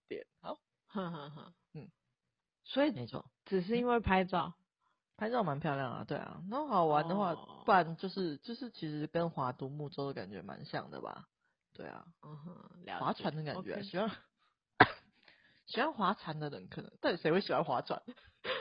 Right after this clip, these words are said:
Speaker 2: 我不知道，<laughs> 有啊。
Speaker 1: 我原本想说喜欢划船的人可以去试试看，就感觉差不多的感觉这样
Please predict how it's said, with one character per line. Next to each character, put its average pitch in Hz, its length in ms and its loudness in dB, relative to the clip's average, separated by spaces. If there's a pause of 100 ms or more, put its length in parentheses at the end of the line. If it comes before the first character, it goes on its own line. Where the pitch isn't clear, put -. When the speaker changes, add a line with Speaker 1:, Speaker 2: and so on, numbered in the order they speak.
(420)
Speaker 2:
我 202 160 0
不 269 100 4
知 320 340 8 (100)
道， 349 480 10
<laughs> 262 60 0
有 233 180 8
啊。 247 280 12
Speaker 1:
我 339 40 10
原 302 100 0
本 220 80 -4
想 180 120 0
说 220 120 4
喜 175 180 0
欢 190 120 10
划 175 200 10
船 151 220 0
的 135 80 -6
人 135 100 -8
可 165 100 -6
以 139 60 -6
去 160 160 -10
试 139 260 -10
试 135 80 -10
看， 139 180 -6 (300)
就 175 80 -6
感 139 140 -6
觉 120 100 -6
差 143 160 0
不 131 140 -6
多 135 160 -2
的 123 100 -4
感 - 220 -6
觉 - 260 -12
这 - 60 -14
样 - 100 -18